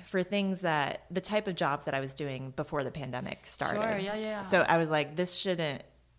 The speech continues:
Speaker 1: I shouldn't even be interviewing for this." <laughs>
Speaker 2: Yeah. It's okay to f-, like, that's why I have this pod. It's just, like, I know, like, oftentimes it ends up getting into, like, it does feel like therapy, but I literally am like, "You can do rants, you could do ra-, you could raves, like, you,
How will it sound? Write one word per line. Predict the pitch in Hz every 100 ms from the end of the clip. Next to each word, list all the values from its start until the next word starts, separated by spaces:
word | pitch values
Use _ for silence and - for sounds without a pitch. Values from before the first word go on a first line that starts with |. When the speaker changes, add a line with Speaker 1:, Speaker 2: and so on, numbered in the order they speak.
| _ _ 175
Speaker 1:
I |
shouldn't | 196 233 240
even | 196 165
be | 160
interviewing | 135 208 214 156 - -
for | - 131
this." | - -
<laughs> |
Speaker 2:
Yeah. | 330 302 381 381 330 - -
It's | 320 -
okay | 480 415
to | 440 440
f-, | 302
like, | 285 233
that's | 294 330
why | 392
I |
have | 339 302
this | 254
pod. | - 254
It's | 214 214
just, | 202 -
like, | 220 220
I | 233
know, | 247 285
like, | 269 -
oftentimes | 220 220 220 214 196 202
it | 196 -
ends | 185 190
up | 196
getting | 180 180 180
into, | 170 165 185
like, | 185 175 - - _ - _
it | 214 196
does | 196 180
feel | 208
like | 202 185
therapy, | 170 175 208
but | 202 170
I | 196
literally | 196 208 208
am | 196
like, | 175 208
"You | 185
can | 165
do | 156
rants, | 160 254 240 214
you | 180
could | -
do | 147 -
ra-, |
you | 233 233
could | - -
raves, | 262 254 240 -
like, | 214
you, | 226